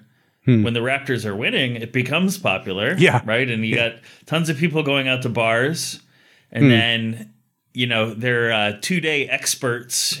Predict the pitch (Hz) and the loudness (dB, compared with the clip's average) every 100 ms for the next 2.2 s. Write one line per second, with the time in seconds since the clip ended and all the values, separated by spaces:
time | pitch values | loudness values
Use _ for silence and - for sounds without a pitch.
0 | 139 120 123 117 143 135 107 - 131 120 | -4 0 0 4 6 6 2 -2 -2 2
1 | 110 117 131 - 92 82 85 101 110 107 | 4 4 2 0 -6 -8 -6 -4 -4 -2
2 | 104 101 | -4 -4